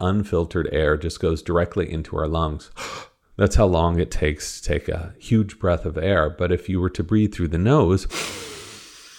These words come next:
it takes a longer time. It takes much more effort. And that is because you're forcing that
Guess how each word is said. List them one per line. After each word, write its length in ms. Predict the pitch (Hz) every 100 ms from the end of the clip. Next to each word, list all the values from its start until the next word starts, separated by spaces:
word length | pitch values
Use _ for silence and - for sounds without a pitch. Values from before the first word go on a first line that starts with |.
| - - - _ _ _ _ _ _ _ _ -
it 60 |
takes 320 | - 156 -
a 40 | 107
longer 720 | 98 107 120 131 131 101 85
time. 640 | - 110 107 85 76 78
It 80 | -
takes 260 | 110 -
much 480 | 95 92 113 123 -
more 260 | 101 92 82
effort. 460 | 90 - 80 78 -
And 160 | 87
that 200 | 92 117
is 120 | 127
because 440 | - 92 98 85 85
you're 100 | 82
forcing 680 | - - 92 95 - 101 87
that 200 | 82